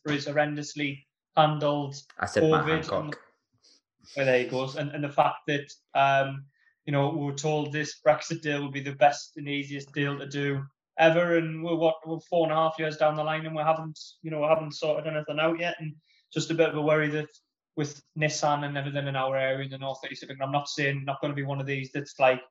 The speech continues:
Speaker 1: "Oh, Nissan's gonna shut down, the world's gonna end," but I do think it's a little bit of a worry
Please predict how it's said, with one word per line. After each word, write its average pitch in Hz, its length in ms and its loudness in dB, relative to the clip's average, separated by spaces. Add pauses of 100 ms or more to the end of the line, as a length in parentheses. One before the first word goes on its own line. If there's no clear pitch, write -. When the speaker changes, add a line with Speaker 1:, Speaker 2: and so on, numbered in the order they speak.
(340)
Speaker 1:
"Oh, 127 60 -6
Nissan's 143 400 -2
gonna 151 160 0
shut 147 240 -4
down, 143 200 4
the 139 60 -2
world's 143 280 0
gonna 139 180 -6
end," 139 240 -4
but 139 100 0
I 139 100 6
do 151 160 0
think 151 220 -6
it's - 80 -14
a - 60 -8
little 143 200 0
bit 135 120 -4
of 131 80 -8
a - 20 -8
worry 127 340 -2